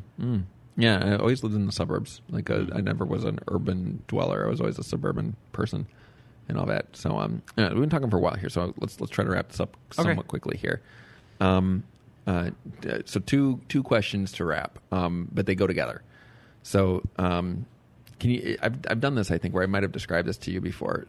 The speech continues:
Speaker 1: So if you imagine, like, a horizon, you know what I mean? You have somebody standing, like, you can look forward, like, to up on the horizon, and you can only see so far, right?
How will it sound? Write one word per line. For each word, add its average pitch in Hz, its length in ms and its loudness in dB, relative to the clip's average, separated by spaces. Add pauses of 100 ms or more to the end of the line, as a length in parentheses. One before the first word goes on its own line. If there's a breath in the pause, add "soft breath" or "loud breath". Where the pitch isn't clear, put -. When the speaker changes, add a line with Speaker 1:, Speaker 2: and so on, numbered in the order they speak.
(100)
Speaker 1:
So 98 280 4
if - 220 0
you 107 80 2
imagine, 113 280 0
like, 101 140 -2
a - 40 0
horizon, 92 720 0 (240)
you 98 100 -2
know 98 80 2
what 98 100 2
I 95 40 2
mean? 98 260 0
You 95 100 0
have - 100 -4
somebody 95 240 -2
standing, 92 500 -4
like, 92 220 -4
you 107 60 -6
can 95 180 -2
look 95 120 -2 (300)
forward, 104 480 2 (140)
like, 92 180 -2 (180)
to 95 180 0 (200)
up - 320 -2
on 104 140 2
the 104 80 2
horizon, 104 640 0
and 104 120 -2
you 95 80 0
can 90 120 -4
only 95 120 -2
see - 140 -8
so - 140 -4
far, - 260 -2
right? 87 260 0